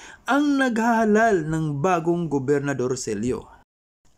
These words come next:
Ang kanyang mga pribilehiyong tinatamasa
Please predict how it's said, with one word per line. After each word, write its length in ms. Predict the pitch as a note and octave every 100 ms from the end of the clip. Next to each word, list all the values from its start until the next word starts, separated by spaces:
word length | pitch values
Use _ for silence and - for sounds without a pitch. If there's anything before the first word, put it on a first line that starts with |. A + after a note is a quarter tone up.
| _ E3+
Ang 160 | F3
kanyang 560 | E3 E3+ D#3+ E3 G#3 C4+
mga 400 | C4+ A#3+ A#3 A3+
pribilehiyong 880 | F#3+ E3 D#3 D#3+ G3+ G#3+ A3 G#3 G#3
tinatamasa 1040 | E3 A#3 B3+ F4 C#4 G#3 G3 E3 E3 -